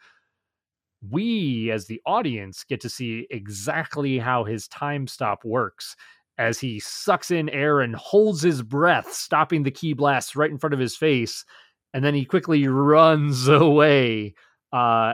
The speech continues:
and then shortly thereafter, uh, runs out of breath and then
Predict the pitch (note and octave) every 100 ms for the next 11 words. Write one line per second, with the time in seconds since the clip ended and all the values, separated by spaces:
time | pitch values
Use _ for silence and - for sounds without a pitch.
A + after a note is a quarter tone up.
0 | - B2 B2+ C3+ B2+ A#2+ A2 _ - -
1 | D#3 C#3+ C3 B2+ B2+ B2+ - B2+ A2+ G#2
2 | G2 _ _ _ - A#2 A2 G#2 G#2 G#2+
3 | - _ _ _ _ - _ _ _ _
4 | _ A3+ D3 E3 F3+ F3+ D#3+ A3+ D3+ -
5 | - D#3+ D3+ D3 C#3+ C3+